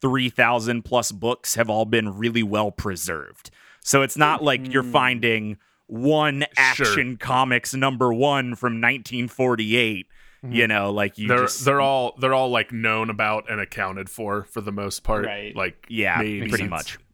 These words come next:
Speaker 3: maybe forty of them are floating around unknown out there.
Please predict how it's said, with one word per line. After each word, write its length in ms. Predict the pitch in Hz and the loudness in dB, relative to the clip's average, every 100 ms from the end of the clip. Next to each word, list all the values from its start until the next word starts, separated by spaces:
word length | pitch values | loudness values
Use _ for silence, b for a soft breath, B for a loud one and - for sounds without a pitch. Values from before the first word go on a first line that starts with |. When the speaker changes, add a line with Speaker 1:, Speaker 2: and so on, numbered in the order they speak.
| _ - | _ -8
Speaker 3:
maybe 400 | 107 98 95 98 | -6 -6 -10 -12
forty 720 | - - - - 110 98 101 | -14 -18 -14 -6 -4 -2 -2
of 140 | 98 101 | -4 -2
them 320 | 98 98 98 - - | -4 -4 -6 -4 0
are 320 | 101 101 95 - | 2 0 -4 -12
floating 420 | - - 101 - | -10 -2 -2 -2
around 480 | 101 95 95 98 95 - | -4 -4 -4 -4 -6 -2
unknown 460 | 107 95 90 92 95 | -2 -2 -6 -6 -6
out 180 | 95 | -8
there. 300 | - 104 104 | -4 -4 -4